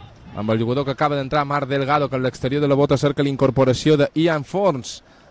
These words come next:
el lateral esquerre, que pot arribar a línia, arribar a línia de fons, la calma, l'atura, torna a tocar amb Marc Delgado, la filtra amb Paul Cid de cara amb Guzmán, la triangulació del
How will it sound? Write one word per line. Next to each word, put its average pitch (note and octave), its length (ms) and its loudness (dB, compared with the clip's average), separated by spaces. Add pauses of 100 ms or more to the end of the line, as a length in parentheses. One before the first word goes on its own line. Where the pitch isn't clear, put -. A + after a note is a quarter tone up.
el G#2+ 180 -4
lateral C3+ 360 2
esquerre, D#3 380 2
que C3+ 100 2
pot D3+ 160 2
arribar D#3 220 2
a E3 80 0
línia, E3 240 -4
arribar D3 380 2
a D#3+ 60 2
línia E3 200 0
de D#3 100 2
fons, D#3+ 260 0
la C3 140 0
calma, D3+ 440 0
l'atura, C3+ 500 2 (480)
torna C#3+ 640 0 (360)
a A2 140 -2
tocar B2+ 300 0
amb D3 100 -2
Marc D3+ 160 -2
Delgado, D3 340 0
la C3 80 0
filtra C#3+ 600 0
amb A#2 200 -6
Paul D3+ 200 2
Cid D#3 200 2
de C3 100 0
cara D#3 240 2
amb C#3 120 -4
Guzmán, D3 380 0
la C3+ 80 0
triangulació C3+ 560 0
del C3+ 260 2